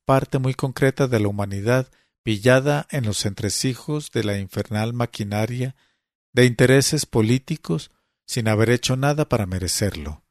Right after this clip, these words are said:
Es, pues, la historia de una inocencia inicial enfrentada a una estrategia global que decidió aprovecharse de esa Ilíada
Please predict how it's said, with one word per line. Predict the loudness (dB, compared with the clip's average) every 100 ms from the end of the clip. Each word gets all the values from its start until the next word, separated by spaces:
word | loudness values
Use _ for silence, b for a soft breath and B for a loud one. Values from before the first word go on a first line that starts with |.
| _ _ _ _ 2
Es, | 4 4 -4
pues, | 2 4 6 2 -8 _ _ -2
la | 0
historia | 0 2 4 4 4
de | 4
una | 4 4 0 -4 -4
inocencia | -4 -2 0 0 0 0 -2
inicial | -2 -2 -2 0 0
enfrentada | -2 -4 -6 -4 -2 0 0
a | -2 0
una | 0 0
estrategia | -2 -2 -2 0 -2 0 0
global | 0 2 2 0 -4 _ _ _ _
que | 2 4
decidió | 4 4 4 4
aprovecharse | 4 2 0 0 2 0 2 0
de | 2
esa | 0 0 -4 -2
Ilíada | -4 0 2 2 2 -2